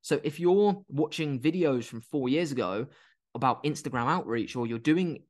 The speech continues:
you know, email outreach because you don't, you're too scared to pick up the phone, then you can't expect your agency to grow and you can't expect to sign clients, because you're not doing what all the top one percent of agencies are doing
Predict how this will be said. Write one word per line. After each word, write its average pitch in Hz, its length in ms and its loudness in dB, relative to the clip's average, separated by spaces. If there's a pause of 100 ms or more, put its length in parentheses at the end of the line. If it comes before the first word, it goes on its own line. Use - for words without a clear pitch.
you 127 140 -6
know, 104 120 -6 (220)
email 170 380 4
outreach 113 600 -6
because 131 340 -4
you 123 200 -6 (140)
don't, 139 280 0
you're 120 140 -6
too 147 160 -6
scared 139 280 -6
to - 60 -20
pick 135 140 -10
up 131 80 -8
the 127 60 -10
phone, 117 400 -4 (420)
then 160 120 0
you 175 100 -2
can't 180 340 -2
expect - 380 -6
your 143 140 -2
agency 135 320 -4
to - 80 -12
grow 135 180 -2
and 127 80 -4
you 120 80 -6
can't 143 260 -6
expect - 280 -10
to 127 40 -12
sign 123 280 -6
clients, 120 260 -6
because 131 200 -12
you're 139 100 -4
not 147 320 -4
doing 139 480 -2 (400)
what 143 320 2 (540)
all 180 200 4
the 165 260 2
top - 340 -4
one 156 220 0
percent 151 300 -6
of 127 80 -6
agencies 156 480 -2
are 113 60 -4
doing 107 380 -4